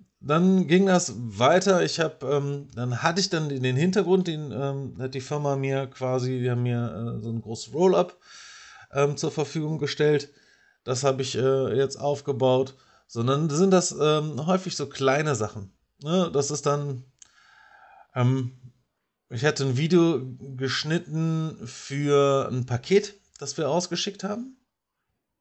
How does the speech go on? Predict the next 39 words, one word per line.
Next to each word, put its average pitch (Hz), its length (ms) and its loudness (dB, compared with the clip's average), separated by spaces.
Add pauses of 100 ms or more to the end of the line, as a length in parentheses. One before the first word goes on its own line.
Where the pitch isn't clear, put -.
(300)
So 123 120 -2
eine 123 80 0
kleine 123 280 2
Überraschungsbox. 127 880 -2 (1040)
Ja. 113 280 -6 (260)
Und 147 440 0
dann 143 240 2
fiel 170 200 0
mir 156 200 0
auf, 165 280 4
dass 139 240 2
ich 135 320 -2
Aufnahmen 156 520 4
dazu, 170 480 0
die 156 480 -4
ich - 220 -4
quasi 139 280 0
in 190 160 2
der 185 100 6
Firma 175 340 2
gemacht 139 340 0
hab, 190 140 -2
und 131 80 -2
die 127 80 -2
Firma 135 280 0
sitzt 127 220 -2
in 123 80 -2
Rotterdam, 131 480 -2
deswegen 120 400 -4
konnte 143 280 -2
ich 131 60 -6
diese 120 280 0
Aufnahmen 127 420 2
nicht 147 240 0
mal 127 300 4
eben 143 220 2
schnell 131 380 2
wiederholen, 123 600 2 (1160)
ähm, 151 400 2